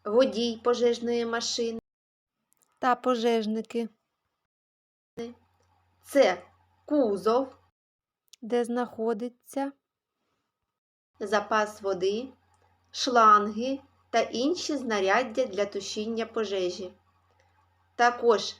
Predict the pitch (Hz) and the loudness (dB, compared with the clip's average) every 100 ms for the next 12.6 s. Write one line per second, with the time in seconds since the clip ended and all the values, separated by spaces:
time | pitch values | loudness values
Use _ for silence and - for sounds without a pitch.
0 | _ 208 226 233 247 247 220 180 - 190 | _ -2 2 4 2 2 -4 -6 -8 -6
1 | 214 208 - - 196 247 208 185 180 180 | -2 -2 -2 -6 2 2 4 2 0 0
2 | 214 269 - _ _ _ _ _ _ _ | -2 -2 -8 _ _ _ _ _ _ _
3 | _ _ _ _ _ _ - 214 226 214 | _ _ _ _ _ _ -8 -2 0 2
4 | 220 202 196 175 175 - 214 359 381 330 | 0 -2 -4 -4 -4 -4 -2 -2 -2 -4
5 | 311 311 294 - 214 214 214 214 214 - | -2 -4 -4 -6 2 2 4 0 -6 -6
6 | 226 226 202 208 - 208 _ _ _ _ | -4 -2 -2 -6 -12 -16 _ _ _ _
7 | _ _ _ _ _ _ _ _ _ _ | _ _ _ _ _ _ _ _ _ _
8 | - 233 214 - 214 208 196 190 - 233 | -6 -6 -2 0 2 0 0 -4 -2 -2
9 | 403 - 214 196 202 170 - _ 233 226 | -2 -4 -10 -2 0 0 -6 _ 0 0
10 | 185 190 190 233 320 415 330 - 226 220 | 0 -2 0 2 4 4 0 -2 -4 0
11 | 214 208 - 185 165 - _ _ _ - | 0 -2 -4 -6 -6 -14 _ _ _ -2
12 | 202 233 - 226 185 180 | 2 2 2 0 0 -2